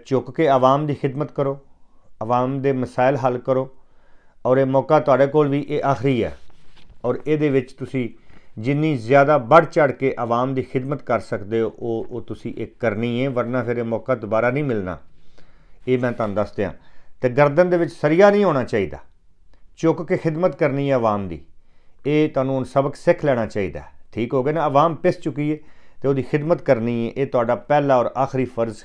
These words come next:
ਖਿਦਮਤ ਆਵਾਮ ਦੀ ਔਰ ਪਾਕਿਸਤਾਨ ਦੀ ਤਰੱਕੀ ਔਰ ਖੁਸ਼ਹਾਲੀ ਦੀ ਤਰਫ ਤੁਸੀਂ, ਤੁਹਾਨੂੰ ਜਾਣਾ ਪਏਗਾ। ਠੀਕ ਹੋ ਗਿਆ ਨਾ ਜੀ।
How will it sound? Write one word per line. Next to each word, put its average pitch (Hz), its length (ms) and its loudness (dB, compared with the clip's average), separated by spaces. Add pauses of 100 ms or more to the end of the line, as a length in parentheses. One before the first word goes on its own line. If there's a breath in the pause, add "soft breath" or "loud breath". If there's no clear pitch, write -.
ਖਿਦਮਤ 135 420 -4
ਆਵਾਮ 117 360 -2
ਦੀ 117 140 -6
ਔਰ 120 80 -2
ਪਾਕਿਸਤਾਨ 113 640 -6
ਦੀ 110 100 -4
ਤਰੱਕੀ 131 560 -4 (520 soft breath)
ਔਰ 117 120 -2
ਖੁਸ਼ਹਾਲੀ 107 540 -2
ਦੀ 131 100 -2
ਤਰਫ 113 260 -4
ਤੁਸੀਂ, 110 320 -6 (460 soft breath)
ਤੁਹਾਨੂੰ 117 280 -2 (140)
ਜਾਣਾ 104 440 0 (200)
ਪਏਗਾ। 110 340 6
ਠੀਕ 127 280 0
ਹੋ 135 100 6
ਗਿਆ 113 100 6
ਨਾ 135 120 4
ਜੀ। 123 140 0